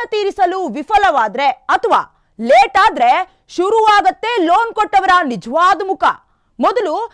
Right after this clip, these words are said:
ನಿಮಗೆ ಕಾಲ್ ಮಾಡಿ ಹಣ ಕೊಡುವಂತೆ ಅಥವಾ ಹೆಚ್ಚಿನ ಹಣ ಕೊಡ್ಬೇಕು ಅಂತ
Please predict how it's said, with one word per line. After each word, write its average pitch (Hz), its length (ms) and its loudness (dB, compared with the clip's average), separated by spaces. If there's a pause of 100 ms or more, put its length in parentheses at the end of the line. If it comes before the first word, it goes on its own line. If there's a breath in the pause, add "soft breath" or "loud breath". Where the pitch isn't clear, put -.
(140)
ನಿಮಗೆ 415 300 -6
ಕಾಲ್ 403 400 0
ಮಾಡಿ 403 320 0
ಹಣ 311 320 -4
ಕೊಡುವಂತೆ 403 500 -4
ಅಥವಾ 262 500 -2 (460 soft breath)
ಹೆಚ್ಚಿನ 403 440 -4
ಹಣ 359 280 2
ಕೊಡ್ಬೇಕು 381 460 -2
ಅಂತ 427 240 -2